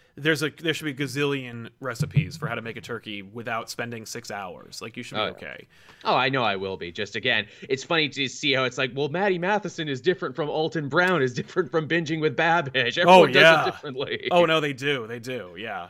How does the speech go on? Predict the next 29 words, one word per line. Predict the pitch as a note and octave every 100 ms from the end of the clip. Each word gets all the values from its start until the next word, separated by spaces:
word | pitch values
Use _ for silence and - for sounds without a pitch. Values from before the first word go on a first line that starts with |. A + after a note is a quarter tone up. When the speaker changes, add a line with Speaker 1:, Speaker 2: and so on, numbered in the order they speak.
| -
Speaker 1:
Um, | A#2 A#2+ A#2 A2+ A#2 - _ _ _ -
but | D#3+
good | G#3
luck, | A#3+ A3
man. | G2+ F2 G2 A#2 _ - -
Uh, | A#2 A#2+ C#3+
Speaker 2:
Yeah. | G#2 - _ A2+
I'll, | -
I'll | A#2+
be | A#2
sure | - C#3+
to | B2+
be | A#2+ G#2+
taking | B2+ A#2+
Instagram | A2 A2 A#2 G2+ F#2+ F2
photos | G#2 F#2+ F#2+ F#2
and |
let | F#2 F#2
everyone | F#2+ F#2 F2
know | G2+
how | - -
it |
Speaker 1:
Looking | E3 D3+ C#3+
forward | E3+ - -
Speaker 2:
went. | A#2+
Speaker 1:
to |
it. | G#2
Yeah, | C3+ D#3+
exactly. | A#2+ B2+ D#3+ E3 G2 F#2+